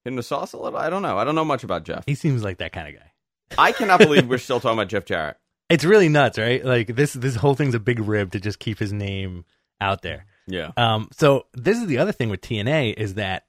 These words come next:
Speaker 2: you, people have a collective unconscious. I firmly believe that.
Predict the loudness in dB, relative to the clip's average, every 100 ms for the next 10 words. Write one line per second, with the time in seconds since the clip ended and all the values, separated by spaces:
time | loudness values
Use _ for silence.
0 | -10 -2 0 0 -4 -18 -6 -4 0 0
1 | 0 -2 -2 -2 -2 -2 -6 -6 -8 -8
2 | -10 -10 -6 -4 -2 -4 -6 -10 -10 -12
3 | -14 -18